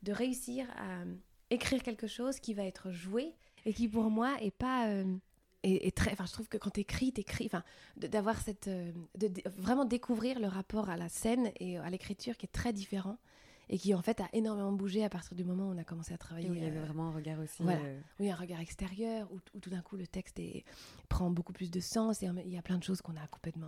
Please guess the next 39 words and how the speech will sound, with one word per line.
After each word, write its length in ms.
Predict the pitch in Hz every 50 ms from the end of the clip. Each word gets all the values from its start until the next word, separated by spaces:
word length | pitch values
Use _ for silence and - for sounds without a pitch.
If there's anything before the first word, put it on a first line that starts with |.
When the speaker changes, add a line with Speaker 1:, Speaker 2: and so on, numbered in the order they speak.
| 160 160
Speaker 1:
tu 80 | - -
vois, 100 | - -
on 40 | -
a 40 | -
coupé, 420 | - - - - - 202 190 185 180
on 40 | 175
a 40 | 165
rajouté. 580 | - 170 170 160 156 - - - 208 214 202 - - - - - - - - - -
Et 220 | - 247 240 - -
le 120 | - 202 190
piège 320 | - 208 262 269 247 214
aussi 200 | 190 175 - -
de 100 | 175 170
ça, 220 | - - - 233 277 262 -
c'est 80 | 180
que 40 | 170
du 120 | 170 185 -
coup, 180 | - - 254 240
vu 180 | 208 220 247
qu'en 180 | - 226 208 196
plus, 100 | 214 226
je 60 | -
suis 100 | - 196
l'autrice, 460 | 180 180 - - - 220 233 254 - - -
j'avais 260 | 180 190 185 180 - _ -
tout 120 | - 285
le 80 | 262 269
temps 240 | - - 208 220 262 269 - -
envie 180 | 180 180 185
de 180 | 196 190 185 165
changer 320 | - - 185 180 175 185
le 100 | 190 185
texte, 300 | - - 196 - - -
tu 160 | 226 226 185
vois. 100 | 175 180 -
Speaker 2:
<laughs> 60 | - - - - - - - -
Speaker 1:
Tout 120 | - 277 262
le 60 | 247
temps. 240 | - 302 262 214